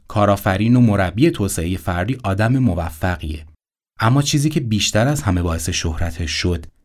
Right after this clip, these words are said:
وبلاگی بود که از سال دو هزار و چهارده نوشتن اون رو شروع کرد.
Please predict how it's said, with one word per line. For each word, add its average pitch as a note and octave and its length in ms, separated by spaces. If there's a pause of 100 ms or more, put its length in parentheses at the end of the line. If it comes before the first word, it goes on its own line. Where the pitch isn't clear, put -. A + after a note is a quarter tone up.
وبلاگی D3+ 460
بود F3 180
که A#2 140
از G2 120
سال B2 300
دو G#2 140
هزار F2 360
و E2 40
چهارده F2+ 480
نوشتن F2+ 500
اون G2 140
رو F#2 60
شروع D#2+ 340
کرد. - 440